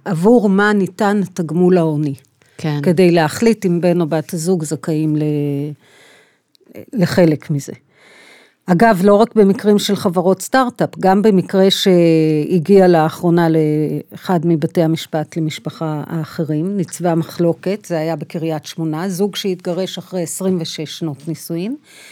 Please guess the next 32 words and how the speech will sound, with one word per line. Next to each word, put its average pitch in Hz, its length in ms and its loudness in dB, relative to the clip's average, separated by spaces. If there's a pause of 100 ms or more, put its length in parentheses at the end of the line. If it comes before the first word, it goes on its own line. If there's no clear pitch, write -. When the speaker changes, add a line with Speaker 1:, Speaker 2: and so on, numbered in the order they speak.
(260)
Speaker 1:
ולא 196 280 6
הגיע 196 320 2
להסכמות 190 680 -2
בנושא 170 380 -2
חלוקת 175 560 -4
האופציות 180 480 -4
שהבעל 180 440 -2
קיבל 202 340 -2
חצי 196 340 -8
שנה 180 320 -2
לפני 165 340 -4
הגירושין, 156 600 -8 (500)
אבל 180 280 2
הם 170 120 2
הבשילו 262 580 -2
רק 202 180 -2
בשנים 202 420 -2
שאחרי 180 500 -2
הגירושין. 147 560 -6 (560)
ובמקרה 180 580 -2
הזה 240 260 2
זה 214 100 -2
גם 180 180 -2
לא 190 80 2
היה 190 280 2
באופציות 180 640 -4
של, 165 260 -4
אה, 160 180 -2
חברת, 165 560 -6
אה, 160 160 -2
סטארט-אפ, 175 640 -6 (500)
אל-, 190 160 2